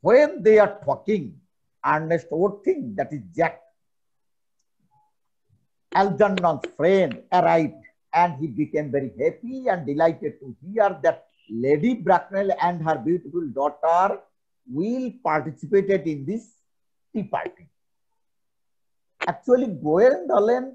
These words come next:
is loved by Jack. For this reason, uh, to hear the news that Gwendolen will appear in the tea party,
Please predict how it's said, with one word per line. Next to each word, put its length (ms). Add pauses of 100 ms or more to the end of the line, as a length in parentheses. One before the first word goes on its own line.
is 140
loved 680
by 380 (1300)
Jack. 400 (680)
For 180
this 200
reason, 400 (1800)
uh, 280
to 200 (100)
hear 280
the 180
news 680 (380)
that 280
Gwendolen 580
will 160
appear 500
in 120
the 80
tea 280
party, 500